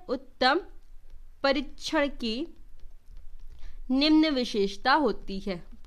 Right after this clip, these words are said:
कि निम्न विशेषता, निम्न विशेषता है। अब वो विशेषता कौन कौन सी है? तो सबसे पहली विशेषता होती है क्या आपकी वैधता,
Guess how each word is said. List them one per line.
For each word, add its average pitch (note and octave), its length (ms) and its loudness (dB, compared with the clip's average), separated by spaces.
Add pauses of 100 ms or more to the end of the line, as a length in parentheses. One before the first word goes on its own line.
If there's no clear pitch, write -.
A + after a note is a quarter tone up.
कि C#4 280 -2 (480)
निम्न C4+ 560 4 (460)
विशेषता, C#4 1040 4 (1000)
निम्न A3+ 480 0 (400)
विशेषता G#3 760 2 (320)
है। F3+ 160 -4 (340)
अब G#3+ 120 2
वो B3 80 6
विशेषता C#4+ 460 0
कौन B3+ 320 6
कौन C4 240 4
सी B3+ 220 2
है? B3 140 0 (300)
तो C#4+ 60 2
सबसे E4 380 6
पहली E4 300 6
विशेषता C#4+ 420 2
होती C4+ 320 8
है C4 60 0
क्या C4 200 2
आपकी A#3+ 400 4
वैधता, B3+ 760 6